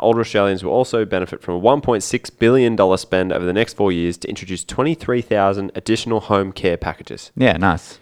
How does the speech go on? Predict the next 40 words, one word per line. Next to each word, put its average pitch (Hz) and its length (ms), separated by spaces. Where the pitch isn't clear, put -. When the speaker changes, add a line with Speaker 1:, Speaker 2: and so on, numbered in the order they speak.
Speaker 1:
giving 101 240
people 135 440
the 107 100
option 101 380
to - 120
keep - 280
living 98 440
at 82 220
home. 65 360
Speaker 2:
Yeah, - 180
cool. - 240
Speaker 1:
Yeah, 85 140
or 123 400
in 110 60
a 113 40
granny 160 200
flat. - 240
Speaker 2:
Yeah, 339 180
exactly. - 320
So 117 160
yeah, 110 220
that, 113 200
this 135 160
is 123 80
giving 113 240
incentive 95 560
for 87 220
families 101 560
to 98 100
build 85 300
a - 20
granny 80 260
flat 73 300
with 78 80
a 80 80
written 82 180
agreement 80 380
with 73 140
an 80 80
elderly 78 400